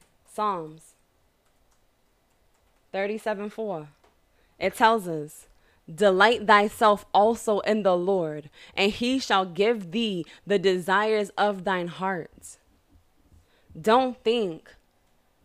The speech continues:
that what you're doing is a chore. Don't think that, "Oh, I just have to do this and that's all I can." No.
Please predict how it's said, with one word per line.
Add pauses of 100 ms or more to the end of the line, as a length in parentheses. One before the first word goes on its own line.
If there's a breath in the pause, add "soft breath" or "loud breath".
(100)
that
what
you're
doing
is
a
chore. (1500)
Don't
think (280)
that,
"Oh, (560 soft breath)
I
just
have
to
do
this
and
that's
all
I
can."
No.